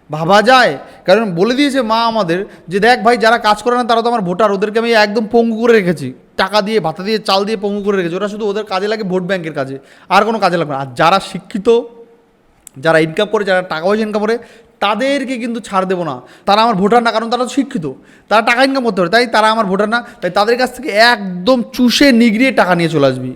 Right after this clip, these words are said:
কোনো রকমভাবে, যে কোনোভাবেই নি-, নিয়ে আসতে পারিস, অসুবিধার কিছু নেই তো। তো আমার মনে হয় সেইভাবেই মানুষকে লুটছে, লুটে পুটে আবার এই, এই বললাম না, যারা খুব অন্ধভক্ত তাদেরকে দিচ্ছে। দেখো, ভাতা এই রাজ্যে সব মহিলারই পায়,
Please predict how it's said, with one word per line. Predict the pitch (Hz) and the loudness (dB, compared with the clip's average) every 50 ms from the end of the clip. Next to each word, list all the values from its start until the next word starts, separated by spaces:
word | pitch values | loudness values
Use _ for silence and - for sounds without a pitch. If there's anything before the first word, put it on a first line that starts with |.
| - - | -10 0
কোনো | - 202 226 247 | 2 4 4 6
রকমভাবে, | 254 247 220 202 180 156 151 | 4 4 4 2 0 0 0
যে | 147 214 277 | 0 0 0
কোনোভাবেই | 269 294 302 294 262 226 208 196 190 190 190 185 180 175 165 156 156 170 185 190 214 202 | 0 2 2 0 0 0 -4 -6 -6 -6 -8 -8 -8 -10 -8 -2 2 4 4 4 4 2
নি-, | 180 180 175 160 | 0 -2 -2 -2
নিয়ে | 165 180 | 2 2
আসতে | 190 180 - 175 | 2 2 2 0
পারিস, | 156 156 165 | 0 0 0
অসুবিধার | 180 175 214 226 233 233 220 | -2 -2 -2 0 0 0 0
কিছু | 208 214 226 | 0 -2 -4
নেই | 208 214 214 | -4 -4 -4
তো। | 202 285 320 - - - - _ _ _ _ _ - | -6 -8 -10 -10 -16 -20 -20 _ _ _ _ _ -6
তো | - | -2
আমার | 151 156 170 | -2 0 0
মনে | 185 208 | 0 0
হয় | 233 240 226 - - - - | 0 -2 -4 -12 -20 -18 -4
সেইভাবেই | - 208 202 208 208 226 220 | 0 2 2 2 2 2 2
মানুষকে | 202 190 190 196 190 - 190 | 0 0 0 -2 -2 -2 0
লুটছে, | 185 208 208 208 - 254 254 285 277 - - 180 - | 0 0 0 0 0 0 0 0 0 -6 -14 -8 -2
লুটে | 175 190 185 208 | -2 2 2 2
পুটে | 196 196 214 214 208 | 4 4 2 4 4
আবার | 185 180 190 196 196 | 4 4 4 4 2
এই, | 202 202 196 | 2 0 0
এই | 185 185 185 180 180 | -2 -4 -4 -4 -4
বললাম | 170 175 214 262 254 | 0 4 4 4 4
না, | 226 170 | 4 4
যারা | 156 180 190 196 | 6 6 6 6
খুব | 190 - 220 180 | 4 2 2 4
অন্ধভক্ত | 170 170 190 202 220 220 208 202 214 | 4 6 6 6 6 6 6 4 2
তাদেরকে | 185 190 196 190 190 196 | 4 4 2 4 4 2
দিচ্ছে। | 175 196 202 202 - - 220 | 2 2 0 -2 0 0 0
দেখো, | 180 180 170 147 135 | 2 4 2 0 2
ভাতা | 123 135 147 180 202 214 | 0 -2 0 4 4 4
এই | 214 202 | 6 6
রাজ্যে | 196 196 190 190 214 | 4 4 2 0 -6
সব | - 180 160 156 | -4 -4 -2 0
মহিলারই | 170 185 202 214 220 214 | 0 4 6 8 8 8
পায়, | 190 185 196 208 | 8 8 6 6